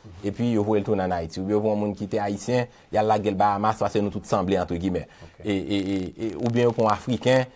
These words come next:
Speaker 2: ki pa menm gen okenn relasyon avèk peyi an. Donk, gon responsablite ke nou fòse ke le, se Leta ameriken. Si l di ke y a vo-, ou foulon moun an Ayiti,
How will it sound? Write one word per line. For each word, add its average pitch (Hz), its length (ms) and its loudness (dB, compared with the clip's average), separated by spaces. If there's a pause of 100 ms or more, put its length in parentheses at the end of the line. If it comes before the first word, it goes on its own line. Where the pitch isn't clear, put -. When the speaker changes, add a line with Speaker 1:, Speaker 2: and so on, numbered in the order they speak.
(220)
Speaker 2:
ki - 120 -4
pa 107 160 4
menm 107 260 2
gen 101 160 2
okenn 104 240 0
relasyon 104 380 2
avèk 95 240 -2
peyi 104 260 0
an. 131 80 0 (300)
Donk, 120 260 -2
gon 123 260 2
responsablite 135 1120 -2
ke 131 300 0 (240)
nou 104 160 0
fòse 120 480 0
ke 127 100 0
le, 117 220 0
se 117 160 -4
Leta 110 480 -2
ameriken. 113 500 0
Si 120 160 -4
l 120 80 -2
di 117 220 -4
ke 107 180 -2
y 104 140 0
a 101 80 2
vo-, 110 300 0
ou 107 100 0
foulon 110 320 0
moun 101 180 0
an 98 140 -2
Ayiti, 95 400 -6